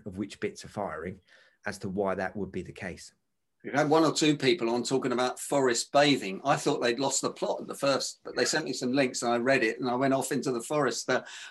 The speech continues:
Speaker 2: on, uh, on the Surrey Hills, and, uh, it sort of worked.
Speaker 1: Yeah, no, absolutely. I mean, you know, if you, you know, if you look actually about the, the countryside is such an important part of our lives. And, you know, I think it make, it makes such a difference,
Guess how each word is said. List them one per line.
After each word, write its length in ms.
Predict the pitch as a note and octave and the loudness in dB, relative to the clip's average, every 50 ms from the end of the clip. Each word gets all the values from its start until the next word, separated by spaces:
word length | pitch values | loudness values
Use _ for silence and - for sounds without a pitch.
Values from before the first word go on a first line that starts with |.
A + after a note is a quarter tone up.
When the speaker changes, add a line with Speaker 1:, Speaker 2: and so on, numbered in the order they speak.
| - | -2
Speaker 2:
on, 340 | - C#3+ C#3+ C#3 C#3 C3 C3+ | 4 4 6 6 6 6 6
uh, 200 | C3+ C3+ C3+ C3 - | 6 6 6 4 4
on 200 | D#3 D3 C#3+ C#3 | 4 4 4 6
the 80 | C3 B2+ | 4 4
Surrey 400 | - - D3 D3 C#3+ C#3 C#3 C3 | 4 6 6 6 6 6 6 6
Hills, 400 | D#3 F3+ D#3+ C#3+ B2 A2+ - C3+ | 6 6 4 4 2 0 0 0
and, 240 | B2+ B2 B2 A#2 | 0 0 0 0
uh, 140 | B2+ B2+ A#2 - - - _ - | 0 -2 -2 -4 -10 -12 _ -2
it 100 | D#3 D3+ | 0 2
sort 200 | - F3 E3+ D#3+ | 4 6 6 6
of 100 | D3 C#3+ | 8 6
worked. 460 | F3 G#3 G#3 D3+ A#2+ - - - - - _ _ _ _ _ _ _ _ - D3+ - - - | 6 6 6 4 4 2 -4 -8 -10 -12 _ _ _ _ _ _ _ _ -20 -20 -20 -16 0
Speaker 1:
Yeah, 280 | - C#3 D3 D3+ C3 - - _ | 4 6 6 6 4 2 -4 _
no, 140 | - D3+ D3 | 2 6 6
absolutely. 720 | C#3+ D3 D#3+ D#3+ - - C3 C3 D3 C#3+ B2 G#2+ F#2+ G#2 | 8 8 6 6 4 2 4 4 6 6 4 4 2 2
I 80 | A#2 B2 | 4 4
mean, 240 | B2 B2+ B2+ C3 C3 | 4 4 4 4 2
you 100 | C#3+ C#3+ | 2 4
know, 80 | B2 | 6
if 160 | G#2 G#2 G2 - | 4 4 4 2
you, 240 | F3 E3+ D3 - - _ _ _ _ _ _ _ _ | 2 2 0 0 -4 _ _ _ _ _ _ _ _
you 80 | C3+ C3 | 0 2
know, 180 | A2+ G#2 G#2+ G#2+ - - | 4 4 2 2 -2 -6
if 220 | B2 B2+ B2 - | -8 -8 -4 -2
you 120 | D3 D3 C#3+ | 0 0 4
look 340 | D3+ D#3+ D#3+ C#3 - - - - | 6 8 8 8 8 4 -2 -2
actually 560 | - C3+ B2+ - - - A2 G2+ F#2+ F#2+ F#2+ F#2 | -2 -2 -2 -2 -4 -6 -4 -2 -2 -2 -2 -2
about 360 | G2 G#2+ G2+ G#2+ G2 - - | -2 -2 0 0 -2 -2 -6
the, 120 | A#2 A2+ - - | -8 -10 -6 -6
the 100 | A#2 B2+ | -6 -2
countryside 560 | - F3 D#3+ C3 A2+ A#2 - - A2 G2+ G2+ | -2 -2 -2 -2 -4 -2 0 2 4 4 2
is 200 | A2 A2+ - - | 2 -2 0 2
such 260 | - D3+ - - - | 2 2 2 0 -2
an 100 | A#2+ A#2 | -2 -2
important 560 | G#2+ F#2+ - - C3 A#2 C3 - - G2+ G2 | -2 -2 -2 2 4 4 4 2 0 -6 -10
part 280 | - - A2+ G#2 G2+ G#2 | -2 0 2 2 2 0
of 100 | G2+ F#2 | 0 -2
our 140 | F#2 F#2 F#2 | 0 0 2
lives. 520 | F#2+ G2+ G2 F2+ D2+ D#2 E2+ F2+ - - - _ _ - _ _ _ _ - | 2 2 2 0 0 -2 -6 -10 -14 -16 -18 _ _ -20 _ _ _ _ -6
And, 340 | A2 G#2 G#2 G2+ G2+ G2+ G2+ | -2 0 0 0 -2 -2 -4
you 80 | C3 | -4
know, 220 | A#2+ G2+ F#2 F2+ F#2+ - - | -2 0 0 -2 -4 -6 -8
I 60 | - | -8
think 160 | A#2+ - - - - | -8 -8 -8 -6 -6
it 180 | C3+ C3 - | -6 -6 -4
make, 280 | C3+ C3+ C3 B2+ B2+ - - | 0 0 2 0 0 -2 -4
it 140 | C3+ C3 B2 | -4 -2 0
makes 320 | C#3 D3 - - - - | 0 -2 -2 -2 -4 -4
such 340 | - - D3+ B2+ - - - | -2 0 0 0 0 -2 -2
a 60 | A2+ | -2
difference, 580 | G#2 G#2+ G#2 - - E2 F2 E2+ - - - | -2 -2 -2 -4 -8 -10 -10 -10 -10 -12 -12